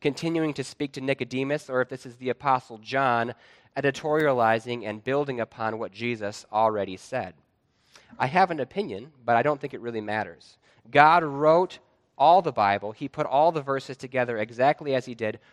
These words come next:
for a reason. And he put these verses right here to help deepen our understanding of what Jesus is teaching in this passage about being born again, about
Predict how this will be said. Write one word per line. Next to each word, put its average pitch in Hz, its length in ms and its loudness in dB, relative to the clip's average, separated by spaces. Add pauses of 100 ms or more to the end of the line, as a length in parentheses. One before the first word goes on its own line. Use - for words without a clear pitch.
for 143 360 0
a 131 120 -2
reason. 123 600 -6 (580)
And 143 100 0
he 143 80 0
put 131 300 0
these 156 240 -4
verses 143 480 -6
right 120 320 0
here 104 460 -6 (260)
to - 80 -12
help 127 320 -2 (640)
deepen 151 380 -4
our 113 200 0
understanding 127 720 -4
of 104 160 -10
what 113 320 -4
Jesus 127 320 -12
is 110 140 -16
teaching 139 380 -12
in 110 40 -10
this 110 140 -12
passage 107 420 -6
about 107 520 -2 (800)
being 123 220 -2
born 117 240 -4
again, 120 260 -6
about 101 300 -4